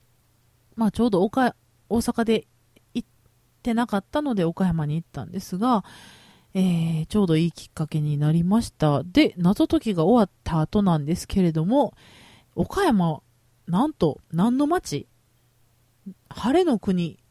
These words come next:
岡山と言いますが、実はフルーツパフェの町、岡山なんですね。あの、岡山というと、まあ、桃、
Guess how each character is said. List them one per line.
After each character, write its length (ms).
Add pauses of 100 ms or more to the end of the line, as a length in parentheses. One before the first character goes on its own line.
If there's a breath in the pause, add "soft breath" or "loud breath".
(100)
岡 220
山 200
と 100
言 100
い 20
ま 120
す 140
が、 260 (400)
実 320
は 280 (260 soft breath)
フ 180
ル 100
ー 100
ツ 140
パ 120
フ 120
ェ 60
の 120
町、 500
岡 220
山 180
な 120
ん 40
で 80
す 140
ね。 280 (640 soft breath)
あ 160
の、 640 (500)
岡 280
山 240
と 120
い 140
う 60
と、 320 (560)
ま 140
あ、 60
桃、 540